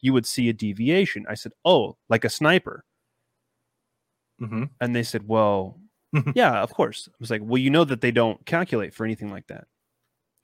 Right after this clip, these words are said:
Speaker 1: "Well, it's only o-, over certain distances and it's with certain heights." I'm like, "You guys don't realize that you're kinda just going in this circle."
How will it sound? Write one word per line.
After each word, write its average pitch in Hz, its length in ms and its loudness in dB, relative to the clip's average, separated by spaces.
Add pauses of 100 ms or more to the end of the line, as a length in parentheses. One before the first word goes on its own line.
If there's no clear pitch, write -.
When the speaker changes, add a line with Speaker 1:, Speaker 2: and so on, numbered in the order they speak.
(200)
Speaker 1:
"Well, 160 180 6
it's 147 100 2
only 175 200 4
o-, 156 200 4
over 156 260 2
certain 135 380 -4
distances 131 960 0
and 120 100 -4
it's 110 200 -8
with 110 120 -8
certain 120 320 -6
heights." 120 420 -6
I'm 123 100 -10
like, 113 220 -10 (1500)
"You 165 140 -2
guys 202 460 0 (180)
don't 175 340 2
realize 123 1120 -2
that 110 400 -2 (1500)
you're 131 220 -2
kinda 175 340 -2
just 139 240 -2
going 131 340 0
in 117 100 -2
this 101 180 -6
circle." 127 720 -6